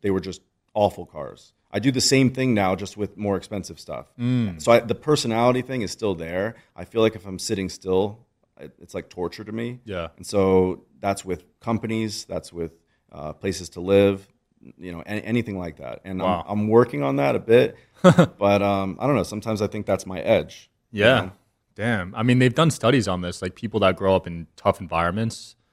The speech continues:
Speaker 2: Uh, I think a majority of millionaires are li-, like, eighty percent or more have, like, a tough upbringing.
Speaker 1: No kidding.
Speaker 2: Yeah,
Speaker 1: Wow.
Speaker 2: something crazy.
Speaker 1: Yeah.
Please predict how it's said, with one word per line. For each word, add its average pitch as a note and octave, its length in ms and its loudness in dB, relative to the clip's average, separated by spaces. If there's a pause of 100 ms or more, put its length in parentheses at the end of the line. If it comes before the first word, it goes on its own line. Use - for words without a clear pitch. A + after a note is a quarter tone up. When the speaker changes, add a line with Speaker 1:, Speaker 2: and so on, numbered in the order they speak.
(320)
Speaker 2:
Uh, E2+ 360 2
I D#2+ 100 -4
think - 180 -6
a - 20 -6
majority F#2+ 480 -2
of E2 100 -6
millionaires E2+ 480 -6
are E2 60 -10
li-, D#2+ 140 -10 (100)
like, E2+ 180 -12
eighty F#2 200 -2
percent - 280 -8
or E2+ 60 -4
more E2+ 400 0
have, D#2+ 180 -8
like, D#2 200 -8 (160)
a - 40 -20
tough - 280 -2
upbringing. D2+ 440 -12
Speaker 1:
No A2+ 140 4
kidding. F#2 420 -4
Speaker 2:
Yeah, F2+ 200 0
Speaker 1:
Wow. D2 60 -6
Speaker 2:
something G#2+ 340 0
crazy. E2+ 520 0
Speaker 1:
Yeah. F2 360 -4